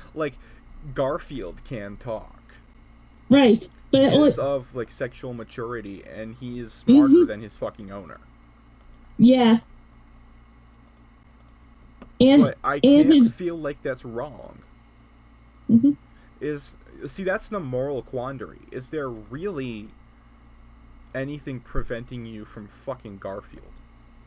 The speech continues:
Speaker 2: <laughs>
Speaker 1: And I don't know the answer to that question. Because if the problem with an, with,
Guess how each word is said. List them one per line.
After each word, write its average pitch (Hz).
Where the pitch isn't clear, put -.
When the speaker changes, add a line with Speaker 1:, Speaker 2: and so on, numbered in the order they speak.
Speaker 2:
<laughs> 359
Speaker 1:
And 139
I 135
don't 131
know 123
the 127
answer 113
to -
that 135
question. -
Because 139
if 143
the 156
problem 185
with 139
an, 120
with, 120